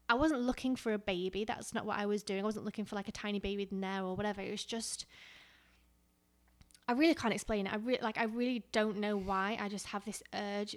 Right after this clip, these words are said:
to feel it and to touch it and to take photographs and to,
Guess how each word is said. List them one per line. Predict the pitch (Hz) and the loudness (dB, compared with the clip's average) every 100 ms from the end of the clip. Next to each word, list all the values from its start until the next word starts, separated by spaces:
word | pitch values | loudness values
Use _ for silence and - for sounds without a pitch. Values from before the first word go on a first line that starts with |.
| - - | -10 -8
to | 214 202 | -4 -4
feel | - - 214 214 | -6 -4 -2 0
it | 226 | 0
and | 208 208 | -2 -6
to | - | -6
touch | - - - - | -8 -8 -8 -8
it | |
and | 202 | -8
to | - | -8
take | - - | -10 -6
photographs | 196 190 - 185 - | -6 -6 -6 -6 -6
and | 196 | -8
to, | - 202 | -4 -4